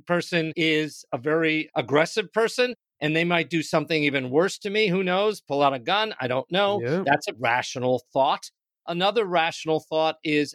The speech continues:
Speaker 1: and that I like to take on board, is maybe that person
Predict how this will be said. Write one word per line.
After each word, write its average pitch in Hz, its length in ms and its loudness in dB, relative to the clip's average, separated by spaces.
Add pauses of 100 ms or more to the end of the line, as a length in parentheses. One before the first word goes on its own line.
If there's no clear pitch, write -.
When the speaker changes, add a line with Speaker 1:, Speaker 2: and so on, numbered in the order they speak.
Speaker 1:
and 139 140 -2
that 139 260 2
I 180 260 0
like 135 320 0 (120)
to 127 380 0 (100)
take 143 200 2
on 123 180 -2
board, 123 260 2 (300)
is 147 140 -4
maybe 294 260 0
that 240 220 -2
person 180 460 -2